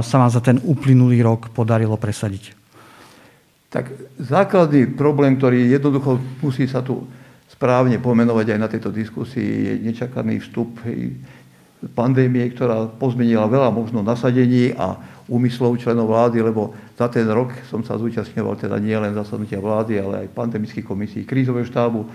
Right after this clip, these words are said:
Speaker 2: a musím povedať, že keby som to mal tak od pása odhadnúť, tak možno nejakých šesťdesiat percent času, sedemdesiat sa venovalo práve týmto nečakaným krízovým udalostiam. Ale dobre, popri tom nikto nehovorí, že sa zanedbali aj samotné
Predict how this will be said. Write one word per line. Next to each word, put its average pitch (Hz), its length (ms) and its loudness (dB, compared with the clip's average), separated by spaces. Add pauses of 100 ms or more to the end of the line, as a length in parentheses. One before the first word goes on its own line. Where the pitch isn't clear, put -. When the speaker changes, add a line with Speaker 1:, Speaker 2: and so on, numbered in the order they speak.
(280)
Speaker 2:
a - 80 -10
musím 110 320 -4
povedať, 107 400 -2 (320)
že 95 160 -14
keby 107 160 -6
som 123 160 -6
to 120 80 0
mal 110 160 -2
tak 104 240 -6 (560)
od 131 160 -4
pása 135 240 0
odhadnúť, 120 720 0
tak 107 160 -6
možno 107 480 -4 (160)
nejakých 104 400 -8 (720)
šesťdesiat 113 400 -6
percent 101 320 -8
času, - 320 -10
sedemdesiat 101 560 -10
sa 101 160 -8
venovalo 98 400 -6
práve 101 320 -8
týmto 101 400 -10 (320)
nečakaným 113 480 -2
krízovým 110 400 -4
udalostiam. 123 560 0 (320)
Ale 113 160 -2
dobre, 143 360 2
popri 151 520 -2
tom 131 160 2
nikto 135 240 2
nehovorí, 131 400 4
že 123 160 -2
sa 120 160 -2
zanedbali 117 640 2
aj 110 160 -2
samotné 110 520 -4